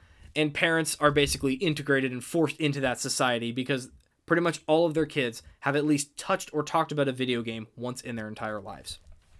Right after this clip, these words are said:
Twenty twenty brought about a lot of strife, a lot of difficulty with the quarantine and covid nineteen and everything that was going on. And the world kind of,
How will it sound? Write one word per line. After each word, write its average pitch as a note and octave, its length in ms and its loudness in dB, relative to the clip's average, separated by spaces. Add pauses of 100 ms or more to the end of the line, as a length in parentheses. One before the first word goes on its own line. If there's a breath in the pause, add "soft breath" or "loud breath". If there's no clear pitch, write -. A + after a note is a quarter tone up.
(840 soft breath)
Twenty G#3 220 2
twenty G3 240 0
brought D#3+ 360 2
about C3 380 4 (100)
a B2 80 2
lot A#2+ 580 2 (100)
of A#2 360 0 (640)
strife, C#3+ 640 2 (720)
a C3 60 -4
lot C3+ 180 6
of B2 120 -4
difficulty C#3+ 580 2
with C3+ 180 0
the - 60 -8
quarantine D#3 840 0
and B2+ 240 -4 (220 soft breath)
covid D3+ 280 8
nineteen C#3+ 800 0
and B2 220 -6
everything D3+ 340 4
that D3+ 120 2
was C3+ 140 -2
going B2+ 300 -2
on. A#2+ 320 -4 (480 soft breath)
And B2+ 360 2
the D3+ 80 4
world G#3+ 440 4
kind D#3+ 320 2
of, C3+ 300 0